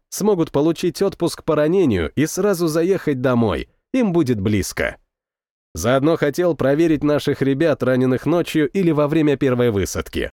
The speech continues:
и тех, кто был со мной в разведке, когда и началась вся эта история с духом. Вообще в имперской армии и Р В С оказалось так много раненых, что выделенного здания для них не хватило.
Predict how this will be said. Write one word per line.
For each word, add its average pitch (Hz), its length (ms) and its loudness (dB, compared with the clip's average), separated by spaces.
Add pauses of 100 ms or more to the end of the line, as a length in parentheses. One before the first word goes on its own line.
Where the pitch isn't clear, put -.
(200)
и 127 180 0
тех, 220 280 -2
кто 156 220 0
был 190 200 2
со 165 160 -2
мной 170 200 2
в 143 40 -2
разведке, 151 640 0
когда 170 380 0
и 180 60 2
началась 180 580 0
вся - 220 -4
эта 147 280 2
история 107 500 2
с 82 100 -8
духом. 76 560 -6 (920)
Вообще 143 440 0
в 214 100 2
имперской 185 600 0
армии 170 420 2
и 139 160 2
Р 139 160 2
В 147 80 0
С 196 320 0
оказалось 180 640 0
так 208 240 -2
много 165 340 2
раненых, 117 460 0
что 139 240 -2
выделенного 180 580 0
здания 180 480 2
для 151 200 2
них 139 180 2
не 120 100 2
хватило. 85 680 -2